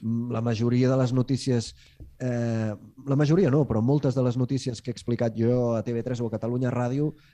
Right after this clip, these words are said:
és impossible, impossible veure-les, eh, als grans mitjans de comunicació russos, malgrat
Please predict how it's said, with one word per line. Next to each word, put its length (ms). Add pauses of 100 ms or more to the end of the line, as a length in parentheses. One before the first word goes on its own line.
(180)
és 220
impossible, 800
impossible 840 (340)
veure-les, 800 (120)
eh, 800
als 200
grans 340
mitjans 320
de 100
comunicació 520
russos, 400
malgrat 540